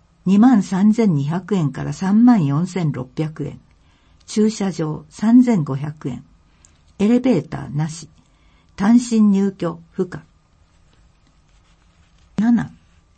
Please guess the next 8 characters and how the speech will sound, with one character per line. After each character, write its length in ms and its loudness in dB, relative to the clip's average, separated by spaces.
団 260 4
地 200 -2
名、 300 -2
中 300 0
村 240 4
シ 460 -6
ー 60 -10
一。 320 -10